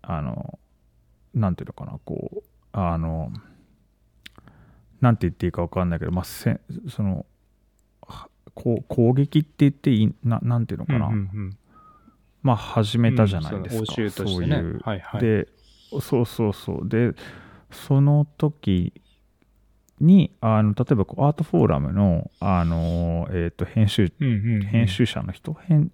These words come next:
Speaker 1: その、多分トップスリーの一人みたいな人だよね。
Speaker 2: うん。
Speaker 1: が、まあ、その時は別にその彼の名前も伏せられてたのかな。えーっと、まあ、アートフォーラムで、まあ、署名をこう募ってて、
Speaker 2: うんうん。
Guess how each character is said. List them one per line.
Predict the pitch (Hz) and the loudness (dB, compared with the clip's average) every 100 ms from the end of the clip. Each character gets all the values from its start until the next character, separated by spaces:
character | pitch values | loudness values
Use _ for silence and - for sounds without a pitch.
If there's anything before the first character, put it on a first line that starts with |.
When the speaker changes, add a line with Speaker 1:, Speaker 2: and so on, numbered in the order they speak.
| - | -6
Speaker 1:
そ | - | -2
の、 | 113 107 - - - | 0 0 -2 -6 -2
多 | 143 | 0
分 | 110 | 2
ト | 139 | -2
ッ | |
プ | - - | 0 0
ス | 151 160 | 2 4
リ | 156 | 6
ー | |
の | 120 | 4
一 | - - | 2 -2
人 | 92 | -2
み | - | -6
た | - | -8
い | |
な | 98 | -8
人 | - | -8
だ | 71 | -10
よ | - | -8
ね。 | - | -6
Speaker 2:
う | 135 | -4
ん。 | 117 98 98 - - - - | -4 -4 -8 -14 -20 -20 -2
Speaker 1:
が、 | 165 156 120 - _ | 2 4 2 -2 _
ま | 156 139 | 0 2
あ、 | |
そ | - | 6
の | 208 | 6
時 | 220 - 110 | 6 2 4
は | 107 | 4
別 | 95 - | 2 2
に | 113 | 0
そ | - | 2
の | 117 | -2
彼 | - 156 | 2 4
の | 110 | 4
名 | 95 90 | 4 2
前 | 90 90 | 2 2
も | 90 92 | 0 -2
伏 | - | -6
せ | - 139 | -2 0
ら | 165 | 0
れ | 120 | -2
て | - | -6
た | - 82 | -8 -8
の | - | -6
か | - | -6
な。 | 139 - _ - 127 | -8 -10 _ -8 -4
え | 104 | -4
ー | |
っ | - | -4
と、 | 101 95 110 - _ _ _ _ _ _ - - - | -4 -4 -6 -16 _ _ _ _ _ _ -20 -18 -2
ま | - | 2
あ、 | |
ア | 147 | 2
ー | |
ト | 170 | 2
フ | 214 | 2
ォ | |
ー | 190 | 2
ラ | 98 | 2
ム | 113 | 2
で、 | 165 120 | 2 0
ま | - | -4
あ、 | |
署 | - - | -4 0
名 | 117 123 120 | 2 2 2
を | 120 | 0
こ | - 117 | 0 -2
う | |
募 | 113 - 117 117 | -2 0 0 0
っ | |
て | - | -2
て、 | 143 | -4
Speaker 2:
う | 117 | -2
ん | |
う | - 101 | -2 -4
ん。 | 95 | -4